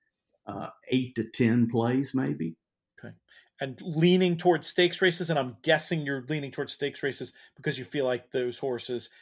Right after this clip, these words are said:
Speaker 2: can be trusted more and more consistent in their form?
Speaker 1: Exactly. I'm, I'm, you know, I'm not looking to play a, a first-time starter or a, uh, you know, I'm,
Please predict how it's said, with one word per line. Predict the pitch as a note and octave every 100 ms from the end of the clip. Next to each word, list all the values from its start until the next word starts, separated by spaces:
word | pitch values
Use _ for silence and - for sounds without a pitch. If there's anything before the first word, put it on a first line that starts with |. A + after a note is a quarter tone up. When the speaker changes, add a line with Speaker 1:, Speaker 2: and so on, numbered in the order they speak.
| _ -
Speaker 2:
can | C3
be | B2
trusted | - C#3 - C#3+ B2
more | C3+
and | B2+
more | A#2+
consistent | - A#2+ - C3 - C#3+
in | D3
their | D3+
form? | - D3+ D#3+ - _ -
Speaker 1:
Exactly. | D#3+ A2+ G#2 F2 - C#3+ -
I'm, | B2 B2+ A#2+
I'm, | B2+ B2 A2
you | B2+ B2
know, | G2+
I'm | B2
not | A#2+ A2 G#2+
looking | A2+ A2 F#2+
to |
play | - G#2+ G#2 G2+
a, | F#2+ - -
a | F2 -
first-time | B2+ A#2 - A2 G#2
starter | G2+ - G#2 F#2 G2+ G#2 G2+
or | F2+ F2+ F2+
a, | E2+ - _ _ _ -
uh, | - G2 B1+ -
you | G#2+ G#2
know, | G2+ F#2
I'm, | G2 F2+